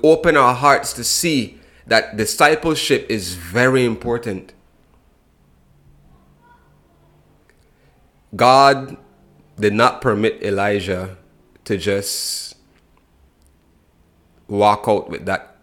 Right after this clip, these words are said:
anointing that was on him. "Elijah, there's more work to be done. It cannot stop with you. It cannot stop in your hands.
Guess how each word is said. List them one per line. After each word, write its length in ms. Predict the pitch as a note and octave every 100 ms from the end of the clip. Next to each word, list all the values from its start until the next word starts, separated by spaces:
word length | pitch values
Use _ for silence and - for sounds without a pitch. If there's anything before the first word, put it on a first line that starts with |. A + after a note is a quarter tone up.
| G2
anointing 500 | F#2 F#2 F#2 G2 F#2
that 140 | -
was 180 | F#2+ F2+
on 160 | F#2
him. 260 | F2+ E2+ E2+ _ _ _ _ _ _ _ _ _ _ _ -
"Elijah, 640 | F#2+ G#2+ A2+ C3 C3 - - _ _ _ _ _ _ _ _ _ _ -
there's 280 | G2 G2
more 240 | G#2 A2+ A2+
work 260 | A#2 A2+
to 80 | -
be 140 | F#2+ G2
done. 360 | G#2+ A#2 C3+ - _ _ _ _ _ _
It 200 | - E2
cannot 360 | - G#2+ A2 A2+
stop 360 | - - A#2 -
with 180 | -
you. 240 | B2+ B2 B2+ - _ _ _ _ _
It 180 | A2 -
cannot 300 | G#2+ G#2+ -
stop 340 | - A#2+ A#2
in 100 | A2+
your 180 | A2+ A2
hands. 580 | A2 G2+ F#2+ F#2+ -